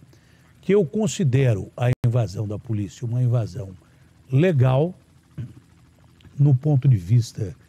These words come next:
humanitário, é, tentou tirar essa senhora daí de dentro. As informações é que ela vive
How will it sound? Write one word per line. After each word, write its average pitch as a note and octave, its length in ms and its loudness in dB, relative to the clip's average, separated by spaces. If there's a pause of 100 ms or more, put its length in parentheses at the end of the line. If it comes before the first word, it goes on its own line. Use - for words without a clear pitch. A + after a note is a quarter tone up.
(300)
humanitário, D#3+ 960 0 (400)
é, G#2 160 -16 (540)
tentou D#3 460 0
tirar B2 400 -2
essa A#2 180 -8
senhora A#2 380 -6
daí B2+ 160 -2
de E3 100 -2
dentro. D#3 420 -4 (520)
As C3+ 220 0
informações C3+ 680 -2
é B2 60 0
que A#2+ 120 -8
ela A#2+ 160 -2
vive G2 540 -8